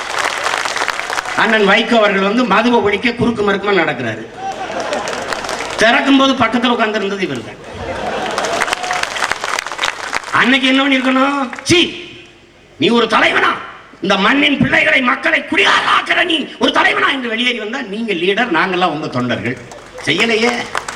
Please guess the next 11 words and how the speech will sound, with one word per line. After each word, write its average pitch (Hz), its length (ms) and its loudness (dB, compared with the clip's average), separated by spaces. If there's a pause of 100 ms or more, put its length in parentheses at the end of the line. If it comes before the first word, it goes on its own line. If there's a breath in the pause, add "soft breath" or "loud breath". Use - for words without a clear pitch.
(1300)
இன்னைக்கு 285 340 6
வந்து 254 160 6
மதுவை 208 300 4
ஒழிப்பேன், 185 260 0
ஒழிப்பேன்னா, 180 420 0
கால் 202 360 2
நூற்றாண்டா 220 440 4
குடிச்சு 185 200 -4
எல்லாம் 185 320 2
குடியார 180 200 4
பயலாயிட்டேன். 127 460 0